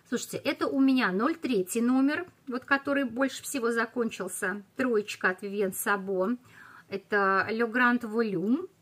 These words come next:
Такие бальзамчики "Le Grand Volume" серия. Этот у меня за номером пятнадцать,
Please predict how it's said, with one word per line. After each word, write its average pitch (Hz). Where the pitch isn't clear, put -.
Такие 226
бальзамчики 226
"Le 214
Grand 202
Volume" 196
серия. 202
Этот 269
у 247
меня 226
за 226
номером 196
пятнадцать, 269